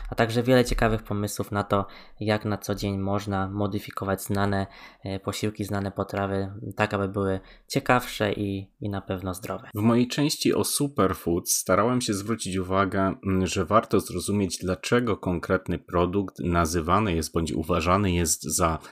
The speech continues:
Speaker 2: super. I, e, podałem kilka przykładów, w tym na przykład jagody go-, goji, które, e, mają wysoki potencjał antyoksydacyjny, przez co, e, mają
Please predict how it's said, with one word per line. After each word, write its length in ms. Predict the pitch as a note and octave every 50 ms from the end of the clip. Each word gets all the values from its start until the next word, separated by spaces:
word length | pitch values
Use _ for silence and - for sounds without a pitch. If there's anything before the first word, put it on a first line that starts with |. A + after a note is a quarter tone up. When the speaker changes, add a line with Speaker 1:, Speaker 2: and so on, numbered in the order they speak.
| - _
Speaker 2:
super. 640 | - - - - - F2+ - - - - - - - - - - - _
I, 220 | - G2+ G#2 - -
e, 320 | F#2+ G2 G2 G2 F#2+ F#2 F#2 -
podałem 300 | A2 - G#2+ F#3 F#3+ F#3
kilka 260 | - E3+ D3 - B2
przykładów, 680 | - - - - - - - - B2+ G2+ F#2+ F2 - -
w 40 | -
tym 180 | - A2 B2
na 120 | A#2+ A2 F#2+
przykład 720 | - - - - G#2+ - - - F#2+ F#2 F2+ F2 - - -
jagody 560 | F#2 F2 F2+ F2 F2 E2 F#2+ G2 F#2 F#2+ F2
go-, 360 | D#2+ D#2+ F#2+ F2 E2+ E2+ E2+ - - - - -
goji, 640 | G#2 G2 E2+ G2 F2+ E2 - - F#2 F2+ G#2 -
które, 460 | - - - F#2+ F#2+ G2 G2 F#2+ F#2+ F#2 -
e, 160 | F#2 F2 E2+
mają 300 | E2+ F2+ F#2+ G#2 A#2+ A#2
wysoki 400 | G2+ G#2+ - - B2 - - -
potencjał 600 | - G#2 F#2+ - A#2+ B2 C3+ C3+ - A#2+ G2 -
antyoksydacyjny, 1200 | F#2 F#2+ E2+ - F2+ E2+ E2 - - - F2+ E2 F2 E2+ - - - F#2 E2+ E2+ E2 F2 F2 D#2+
przez 360 | - - - G2+ F#2+ - - -
co, 240 | - - G2 F#2+ - - - - - -
e, 260 | G#2 G2+ F#2+ F#2+ F2+ F#2+
mają 640 | F#2+ F#2 F2+ F#2 F2 F2 F2 F#2 G2 G2+ G#2 G#2